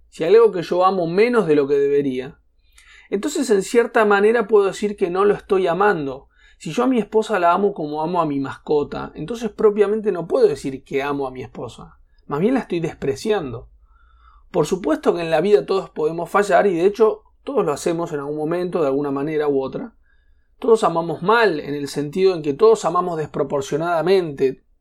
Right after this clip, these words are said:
a veces al menos. Exageramos en amar lo que, más lo que deberíamos amar menos. Y somos deficientes en amar cosas que reclaman un amor mayor.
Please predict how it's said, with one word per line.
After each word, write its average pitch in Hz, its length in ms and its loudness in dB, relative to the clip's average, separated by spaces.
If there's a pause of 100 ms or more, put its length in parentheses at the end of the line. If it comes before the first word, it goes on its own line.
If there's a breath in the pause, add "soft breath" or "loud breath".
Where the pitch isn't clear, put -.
a 131 140 -6
veces 143 580 -2
al 131 140 -14
menos. 120 400 -16 (380 loud breath)
Exageramos 175 640 -2
en 151 80 -4
amar 185 360 2
lo 170 140 0
que, 147 260 4
más 180 400 -2
lo 139 220 -6
que 135 80 -2
deberíamos 156 640 -2
amar 147 320 -4
menos. 160 680 -4 (720)
Y 143 100 -12
somos 190 260 0
deficientes 190 720 0
en 151 80 -2
amar 160 300 -4
cosas 196 420 -2
que 151 140 -6
reclaman 170 680 -4
un 151 160 -8
amor 143 240 -6
mayor. 131 480 -8